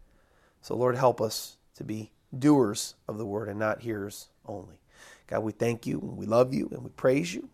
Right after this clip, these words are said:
and we ask all these things in the mighty and precious name of Jesus Christ, our only hope.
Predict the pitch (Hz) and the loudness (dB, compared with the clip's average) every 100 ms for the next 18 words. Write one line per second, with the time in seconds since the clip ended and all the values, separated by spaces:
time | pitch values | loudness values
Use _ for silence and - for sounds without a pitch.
0 | _ _ _ 110 98 110 113 104 - 113 | _ _ _ -20 -18 -14 -10 -8 -2 -2
1 | 120 127 - 123 120 - - - - - | -2 -8 -10 -10 -12 -14 -16 -18 -20 -14
2 | 110 107 104 107 120 131 - 117 147 - | -10 -8 -2 -2 -2 -6 -6 -8 -8 -10
3 | 117 117 113 110 98 120 - 110 92 - | -8 -8 -10 -10 -12 -12 -14 -16 -18 -20
4 | - _ _ _ - 117 104 104 113 120 | -20 _ _ _ -10 -6 -6 -6 -8 -8
5 | 101 101 | -8 -10